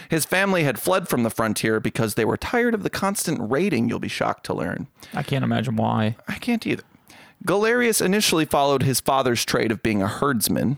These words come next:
Speaker 1: but at some point joined the military where he served under Aurelian and Probus and then under Diocletian, clearly catching the emperor's attention.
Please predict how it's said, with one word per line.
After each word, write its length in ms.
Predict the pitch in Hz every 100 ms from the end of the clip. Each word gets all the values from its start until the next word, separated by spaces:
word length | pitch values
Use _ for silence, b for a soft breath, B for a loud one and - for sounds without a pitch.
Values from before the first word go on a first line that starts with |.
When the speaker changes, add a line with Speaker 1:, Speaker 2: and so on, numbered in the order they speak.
| -
Speaker 1:
but 100 | -
at 80 | 117
some 240 | 170 165
point 300 | - 120 117
joined 300 | 101 110 104
the 40 | 104
military 480 | 131 117 - 104
where 160 | 107 107
he 120 | 117
served 320 | 113 131 120
under 240 | 135 151 175
Aurelian 400 | 170 123 123 131
and 120 | 143
Probus 440 | - - - 120 -
and 160 | - 120
then 140 | 117
under 180 | - 113
Diocletian, 600 | 107 101 - 240 247 - - _ - -
clearly 320 | 120 110 110
catching 360 | - 98 113
the 120 | 104 98
emperor's 320 | 95 87 85
attention. 380 | - 87 82